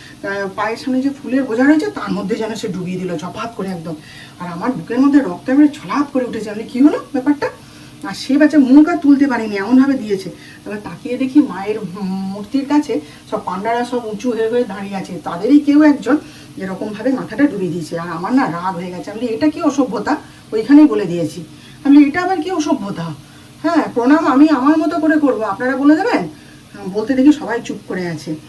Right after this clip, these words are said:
দিয়ে কেউ আমার গায়ে কেউ হাত দেয়নি, সে আস্পর্ধাটা কেউ করেনি। হ্যাঁ, দিয়ে পুজো টুজো তো দিলাম ভালো করে, আমি, উম, ভালো করে মাকে দর্শনও করেছি, প্রণামও করেছি। তারপরে আমার হাতে যে কাপড়টা ছিল সেটা তো, উম,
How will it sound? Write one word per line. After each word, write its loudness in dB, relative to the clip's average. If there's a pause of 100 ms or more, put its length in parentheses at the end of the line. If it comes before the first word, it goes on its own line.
(220)
দিয়ে -4
কেউ -8
আমার 0
গায়ে 6
কেউ 2
হাত -2
দেয়নি, -8 (120)
সে -6
আস্পর্ধাটা -4
কেউ -2
করেনি। -2 (460)
হ্যাঁ, -4 (960)
দিয়ে -2
পুজো -6
টুজো -8
তো -2
দিলাম -4 (520)
ভালো -6
করে, 2
আমি, -4
উম, -8
ভালো -6
করে -8
মাকে -8
দর্শনও -8
করেছি, -2
প্রণামও -6
করেছি। 0 (380)
তারপরে -4
আমার -2
হাতে -8
যে -6
কাপড়টা -6
ছিল 2 (380)
সেটা -4
তো, -2 (140)
উম, -6